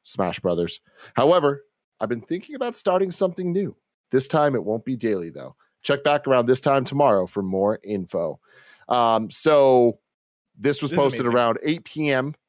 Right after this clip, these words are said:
Speaker 1: um, Pacific time.
Speaker 2: Last
Speaker 1: So
Speaker 2: night.
Speaker 1: today, around eight P M, we'll probably get an update from Sakurai of what he's doing next. I don't expect it to be anything wild, right? Like, it's, it's pretty insane to think that Sakurai has been doing some form of this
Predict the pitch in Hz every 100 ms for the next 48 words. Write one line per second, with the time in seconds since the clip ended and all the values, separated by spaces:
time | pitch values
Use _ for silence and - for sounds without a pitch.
0 | _ - 120 113 107 101 95 _ 120 -
1 | 139 127 - 82 85 101 _ _ _ -
2 | - 117 107 101 _ _ - 139 143 143
3 | 127 139 - 123 123 120 120 - 113 107
4 | 107 123 110 107 101 110 98 - _ -
5 | 160 156 151 151 131 127 139 123 131 123
6 | 117 123 113 110 123 117 117 117 - -
7 | - - 262 285 269 202 - 170 147 -
8 | 156 156 139 151 143 131 143 127 117 123
9 | 131 135 120 131 135 127 123 104 _ _
10 | _ _ - 151 156 135 160 - 294 233
11 | 147 135 143 117 - 120 - 113 98 -
12 | 143 139 160 143 120 - 110 110 98 -
13 | 139 151 139 - 107 123 139 147 185 -